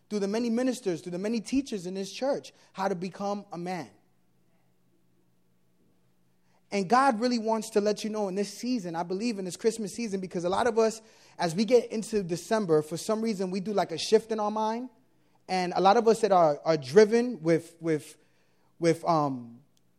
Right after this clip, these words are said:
with rigorous passion go to a halt because we begin to process a whole year.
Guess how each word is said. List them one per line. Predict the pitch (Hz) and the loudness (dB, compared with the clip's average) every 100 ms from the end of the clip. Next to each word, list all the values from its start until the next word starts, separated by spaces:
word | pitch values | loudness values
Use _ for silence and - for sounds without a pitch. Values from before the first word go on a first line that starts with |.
| _ | _
with | 175 156 143 - | -4 -4 -4 -6
rigorous | 170 208 202 226 220 | 6 8 8 6 6
passion | - 196 196 190 - 113 - _ _ _ _ _ _ _ _ - | 2 -2 0 0 -6 -10 -16 _ _ _ _ _ _ _ _ 0
go | 185 202 | 4 4
to | 202 156 | 4 0
a | |
halt | 123 202 135 - _ _ _ _ _ _ _ - | 4 2 2 -4 _ _ _ _ _ _ _ -12
because | 190 196 165 | 0 2 2
we | 202 | -2
begin | 196 202 190 | -4 -6 -6
to | 170 | -6
process | - 214 226 226 160 156 | -2 0 0 0 -4 0
a | 165 | 0
whole | 160 185 | 2 2
year. | 170 135 | 0 -4